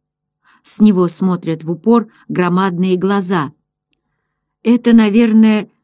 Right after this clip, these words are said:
Люцифер», невозмутимо сказал пилот. «Опять его кто-то подкармливает?» Он щёлкнул переключателем и склонился над приборной доской. «С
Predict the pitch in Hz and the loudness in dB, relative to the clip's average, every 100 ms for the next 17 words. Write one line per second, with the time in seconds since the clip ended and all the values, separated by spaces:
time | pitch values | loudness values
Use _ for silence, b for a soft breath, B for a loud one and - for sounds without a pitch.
0 | - 202 240 254 - 233 - 262 277 - | -4 2 2 2 0 -2 0 -2 -2 -4
1 | - _ _ - 185 185 170 196 - 185 | -12 _ _ -4 -2 0 0 -2 -2 -4
2 | 175 - 185 180 180 180 196 175 135 _ | -4 -6 -6 -4 -4 -4 -4 -2 -4 _
3 | _ _ _ _ - 175 190 240 262 339 | _ _ _ _ -8 -6 -2 -2 -2 -4
4 | 320 - 220 - - 208 214 208 170 151 | -4 -2 -4 -4 -6 -6 -6 -6 -4 -4
5 | 143 147 143 - _ _ _ _ _ _ | -6 -8 -12 -16 _ _ _ _ _ _
6 | _ _ - 262 226 - 233 220 208 196 | _ _ 0 2 2 2 2 2 -2 -4
7 | 185 196 180 175 180 254 269 151 143 - | -4 -4 -4 -6 -4 -4 -4 -6 -6 -6
8 | _ b b b 220 - 196 196 247 277 | _ b b b -4 -4 -4 0 0 0
9 | - 233 226 - 196 156 220 233 226 226 | 0 2 0 -2 -6 -2 0 2 0 0
10 | 226 - 165 139 160 _ _ b b b | -4 -6 -4 -4 -6 _ _ b b b
11 | b - 208 185 - | b -4 -4 -4 -8